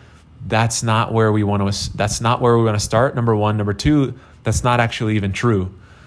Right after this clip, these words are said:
because we don't want, any husband that I work with, I don't want him to feel like he needs his wife to be intimate with him in order for him to avoid the addiction.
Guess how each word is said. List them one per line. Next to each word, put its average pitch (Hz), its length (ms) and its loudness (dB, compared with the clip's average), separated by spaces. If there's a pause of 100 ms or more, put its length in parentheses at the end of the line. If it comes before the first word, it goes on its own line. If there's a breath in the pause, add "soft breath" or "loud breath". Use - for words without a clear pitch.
(400 loud breath)
because 110 340 0
we 117 160 0
don't 127 500 0
want, 113 460 -2 (480)
any 160 220 -2
husband 117 560 -2
that 107 100 2
I 104 40 2
work 104 260 2
with, - 320 -6 (1000)
I 117 120 -2
don't 120 340 0
want 131 240 0
him 120 320 0
to 117 140 -4
feel 101 580 -2 (340 loud breath)
like 107 180 0
he 123 240 -4
needs 117 500 0
his 110 320 -2
wife 98 520 -4 (600 loud breath)
to - 80 -4
be 110 100 0
intimate 113 420 -2
with 110 180 -2
him 117 220 0
in 107 160 -4
order 107 220 0
for 101 180 -6
him 107 320 -2
to 107 140 -2
avoid 95 380 -2
the 92 80 -4
addiction. 90 480 -6